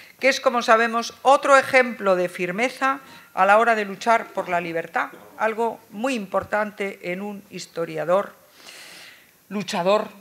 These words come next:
por la verdad, en tiempos donde la mentira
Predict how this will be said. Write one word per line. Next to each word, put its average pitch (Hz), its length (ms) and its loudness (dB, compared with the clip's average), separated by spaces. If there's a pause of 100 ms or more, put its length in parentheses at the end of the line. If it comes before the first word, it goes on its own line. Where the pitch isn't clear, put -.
por 185 160 -2
la 196 120 8
verdad, 170 320 6 (680)
en 202 160 -8
tiempos 226 400 0
donde 190 240 -2
la 175 100 0
mentira 196 500 -6